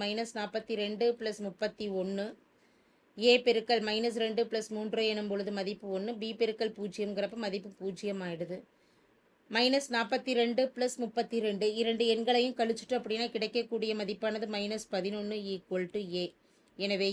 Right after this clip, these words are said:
ஏ equal to மதிப்பு மைனஸ் பதினொன்று என கிடைத்துள்ளது. பியின் மதிப்பு கணக்கிடுவதற்கு எக்ஸுக்கு பதிலாக மைனஸ்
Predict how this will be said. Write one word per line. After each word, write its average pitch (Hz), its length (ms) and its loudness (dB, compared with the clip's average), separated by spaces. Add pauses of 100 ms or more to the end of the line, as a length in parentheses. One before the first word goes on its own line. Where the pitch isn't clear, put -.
(140)
ஏ 202 40 4 (160)
equal 208 380 -2
to 208 160 -2
மதிப்பு 185 300 -4 (100)
மைனஸ் 196 420 -2
பதினொன்று 190 500 -2 (120)
என 190 200 -2
கிடைத்துள்ளது. 165 680 -4 (680)
பியின் 277 440 4
மதிப்பு 262 360 2
கணக்கிடுவதற்கு 233 720 0 (160)
எக்ஸுக்கு 262 460 -2
பதிலாக 214 520 2
மைனஸ் 226 360 0